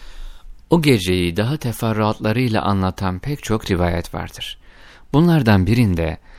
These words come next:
Allah Resulü sallallahu aleyhi ve sellem ile Medineliler arasında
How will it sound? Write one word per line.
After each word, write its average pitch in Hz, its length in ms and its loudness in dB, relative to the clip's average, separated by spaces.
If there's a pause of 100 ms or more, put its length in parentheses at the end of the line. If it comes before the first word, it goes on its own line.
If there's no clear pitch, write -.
(360)
Allah 123 360 4
Resulü 104 520 0
sallallahu 98 680 0
aleyhi 90 220 2
ve 90 80 2
sellem 107 420 -2
ile 85 240 0
Medineliler 110 760 0
arasında 101 760 -2